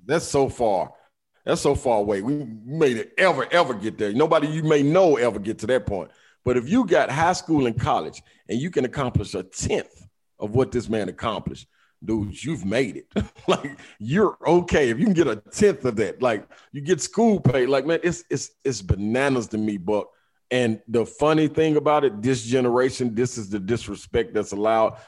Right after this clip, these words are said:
And where it starts, I would like to say home, but I don't know what's going on in their home. You know what I mean? So my thing is the mentors and the people that are around him, they gotta grab him, the coaches, whatever it may be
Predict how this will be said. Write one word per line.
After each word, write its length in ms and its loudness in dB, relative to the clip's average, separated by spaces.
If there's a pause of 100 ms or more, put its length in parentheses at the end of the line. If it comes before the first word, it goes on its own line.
(220)
And 200 -2
where 180 6
it 120 -2
starts, 520 2 (140)
I 140 4
would 160 2
like 200 2
to 80 -8
say 220 2
home, 360 0
but 120 0
I 80 4
don't 180 0
know 120 2
what's 220 -2
going 220 0
on 140 0
in 80 -2
their 140 0
home. 320 0 (280)
You 100 -6
know 80 2
what 80 2
I 20 0
mean? 140 0
So 380 0 (560)
my 200 2
thing 260 -2
is 160 -4
the 100 -4
mentors 640 0
and 100 -4
the 60 -6
people 300 -4
that 160 2
are 80 0
around 380 0
him, 240 -2 (300)
they 160 -2
gotta 200 2
grab 320 2
him, 160 -4
the 80 -4
coaches, 540 -2
whatever 320 2
it 60 2
may 180 0
be 380 -2